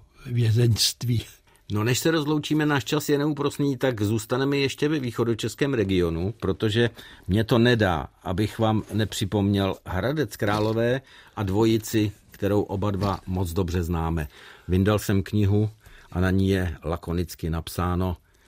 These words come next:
Speaker 2: František Vítek a Věra Říčařová, jeden život.
Speaker 1: Tak to jsou manželé, které miluji, které mám moc rád,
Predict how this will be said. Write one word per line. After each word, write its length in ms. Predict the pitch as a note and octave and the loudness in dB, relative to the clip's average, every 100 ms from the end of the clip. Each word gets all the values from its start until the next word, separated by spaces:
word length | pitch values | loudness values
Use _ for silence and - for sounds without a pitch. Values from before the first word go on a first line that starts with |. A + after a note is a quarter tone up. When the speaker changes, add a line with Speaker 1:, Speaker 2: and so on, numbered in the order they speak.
| _ | _
Speaker 2:
František 580 | - G2 G#2 B2+ A#2+ G#2 | -4 -2 0 -2 -2 -2
Vítek 580 | A2+ A#2 C#3+ D3 - - | -2 0 -2 -2 -6 -10
a 80 | G2+ | -4
Věra 320 | F#2 F2 C#2+ | -2 -2 -2
Říčařová, 840 | D2 G2 - G#2+ G2+ F#2+ G2 F#2 - _ - D#2 | -4 -4 -2 0 0 2 2 0 -4 _ -20 -6
jeden 380 | E2+ D#2 D#2 | -4 -2 -2
život. 340 | D2+ D2+ C#2 - - - _ _ - | -2 -4 -8 -10 -16 -20 _ _ -6
Speaker 1:
Tak 240 | - C#3 - | -4 -4 -2
to 180 | D#3 | -2
jsou 240 | C#3 D#3+ C#3 | 0 0 2
manželé, 520 | C#3 C3+ C#3 C#3 C#3 | 2 2 2 2 0
které 480 | - - A#2+ B2 A#2+ | -2 -2 0 2 0
miluji, 720 | A2+ A#2+ B2 C3 C3 A2+ G#2 A#2 - | 2 2 4 4 4 2 -2 -6 -14
které 360 | - - B2 B2+ | -10 -2 0 2
mám 300 | C3 C3+ C#3 | 2 2 2
moc 440 | C3+ C#3 D3 C3 | 2 2 2 0
rád, 440 | D3+ C#3+ C3 B2 | 0 2 2 0